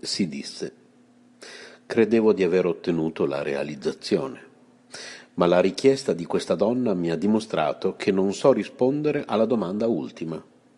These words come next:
A che scopo, allora, essere abate di un tempio?" Così Taigu lasciò la sua carica e se ne andò alla ricerca di una comprensione più profonda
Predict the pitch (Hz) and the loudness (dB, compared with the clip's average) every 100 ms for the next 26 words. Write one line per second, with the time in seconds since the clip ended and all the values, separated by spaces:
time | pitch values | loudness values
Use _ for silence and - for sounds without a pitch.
0 | _ _ _ _ _ - 123 - 156 - | _ _ _ _ _ -8 -6 -4 -4 -2
1 | - - 80 78 80 85 80 - - - | -2 -2 -4 -2 0 -2 -2 -12 -20 -20
2 | - _ - 117 - 92 85 80 98 104 | -20 _ -6 -4 2 2 2 0 -2 -2
3 | 117 95 104 104 - - 78 - - - | -6 -6 -6 -8 -10 -12 -14 -16 -20 -20
4 | _ _ _ _ _ _ _ _ _ _ | _ _ _ _ _ _ _ _ _ _
5 | _ - 139 - 69 - - 87 80 73 | _ 2 2 2 -12 -12 -2 -2 -2 -8
6 | 69 - - - - - - 117 117 - | -12 -14 -20 -20 -20 -20 0 4 4 2
7 | 101 87 78 - 101 101 - 101 117 139 | 2 2 2 -2 0 0 -2 -4 -4 -8
8 | - - - 127 131 127 117 120 107 60 | -10 -10 -2 0 2 2 2 0 -2 -4
9 | - - - - 107 110 113 - 117 - | -6 -20 -20 -6 -2 0 -2 0 -2 0
10 | 85 76 76 151 - 120 107 92 87 - | -4 -2 -6 -6 0 0 0 -2 -4 -6
11 | 95 78 69 73 - 131 123 127 - 135 | -6 -6 -6 -10 -4 -4 -2 -4 -4 -10
12 | - - | -10 -14